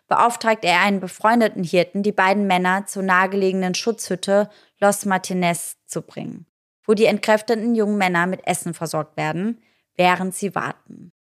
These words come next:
An der nächsten festen Straße wechselt Sergio von seiner Stute auf einen L K W,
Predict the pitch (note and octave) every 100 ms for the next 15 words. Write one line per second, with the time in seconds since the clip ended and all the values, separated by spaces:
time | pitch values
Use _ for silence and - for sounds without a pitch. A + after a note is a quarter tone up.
0 | _ _ _ _ - A#3 B3 B3 C4+ -
1 | C4+ - G#3+ - - - - - D#3+ E3
2 | E3+ F#3 B3 _ _ _ A3+ A#3 - A3
3 | A3 - G3+ G3+ - F3+ G3+ B3 - G3+
4 | G3+ G3 G3+ C#4+ D4 C4+ C4+ C#4 A3 -
5 | G#3+ G#3+ E3 D3+ D#3+ - -